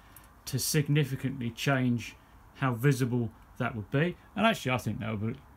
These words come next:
if I was going with a sa-, single, uh, mount for that, that would be where it, it would go. I think I'm quite happy with it there,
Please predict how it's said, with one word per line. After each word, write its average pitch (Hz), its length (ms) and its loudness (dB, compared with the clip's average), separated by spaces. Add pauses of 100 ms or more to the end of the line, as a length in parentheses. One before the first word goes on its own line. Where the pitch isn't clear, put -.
(480)
if 147 160 2
I 165 80 6
was 170 160 2
going 226 200 6
with 202 120 2
a 151 40 0
sa-, 170 280 0
single, 147 500 2 (580)
uh, 120 220 -2
mount 127 520 0 (360)
for - 200 -4
that, 143 300 0 (480)
that 131 220 -2
would 117 140 -6
be 123 100 2
where 120 320 -2 (160)
it, 120 180 -6 (460)
it 117 160 -2
would 113 160 -4
go. 98 260 -2 (240)
I 98 100 -8
think 120 300 -4
I'm 123 180 -4 (640)
quite - 380 -4
happy 123 260 -2
with 110 180 -4
it 113 60 -6
there, 101 240 -4